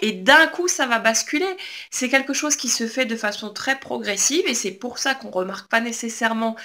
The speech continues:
sur le coup, euh, à quel point on a pu, euh, évoluer. Mais il faut se dire que à chaque fois qu'on fait un nouveau petit quelque chose pour améliorer notre état d'esprit, notre degré de bien-être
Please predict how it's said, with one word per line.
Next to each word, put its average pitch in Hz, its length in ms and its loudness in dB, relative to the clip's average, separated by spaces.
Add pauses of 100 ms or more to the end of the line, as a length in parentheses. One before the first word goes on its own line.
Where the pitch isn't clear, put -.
(280)
sur 247 300 -2
le 240 160 2
coup, 254 340 -4 (320)
euh, 175 340 6
à 185 140 2
quel 220 300 -2
point 254 320 0
on 185 100 -4
a 170 100 0
pu, 226 320 -2
euh, 165 160 4
évoluer. 208 800 0 (920)
Mais 233 160 4
il 262 80 -4
faut 247 160 -6
se 214 100 -4
dire 285 380 -6
que 269 280 0 (360)
à 226 120 4
chaque 330 360 4
fois 269 220 0
qu'on 226 180 -6
fait 240 260 -4
un 220 140 6
nouveau 302 440 0
petit 277 360 -6
quelque 247 320 -2
chose 196 360 -4 (300)
pour 226 200 4
améliorer 269 480 4
notre 247 280 -2
état 233 180 -2
d'esprit, 226 400 -4
notre 208 320 -4
degré 226 380 0
de 202 60 -10
bien-être 220 640 0